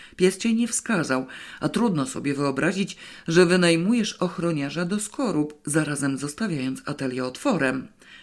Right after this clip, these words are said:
„Może właśnie dlatego?”, wtrącił z troską Paweł. „Nie”, powiedziała Alicja, „nie przyznałam się, że zostawiam w nocy, a w dzień tu wszystko wszyscy zostawiają otworem.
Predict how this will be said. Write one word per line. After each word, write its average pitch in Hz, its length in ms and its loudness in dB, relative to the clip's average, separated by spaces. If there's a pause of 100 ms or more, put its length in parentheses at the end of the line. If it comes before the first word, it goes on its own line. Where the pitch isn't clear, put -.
(140)
„Może 190 200 6
właśnie 185 360 2
dlatego?”, 160 760 0
wtrącił 147 560 -6
z - 100 -14
troską 139 460 -6
Paweł. 135 480 -2 (520)
„Nie”, 170 540 2
powiedziała 131 560 -2
Alicja, 139 500 -4 (580)
„nie 220 160 8
przyznałam 214 640 0
się, 151 220 0
że 147 140 0
zostawiam 143 600 -2
w 131 100 -4
nocy, 135 460 -2 (460)
a 151 120 4
w 147 80 -2
dzień 180 260 4
tu 190 100 -2
wszystko 214 500 -4
wszyscy 143 440 -4
zostawiają 135 580 -2
otworem. 135 540 -2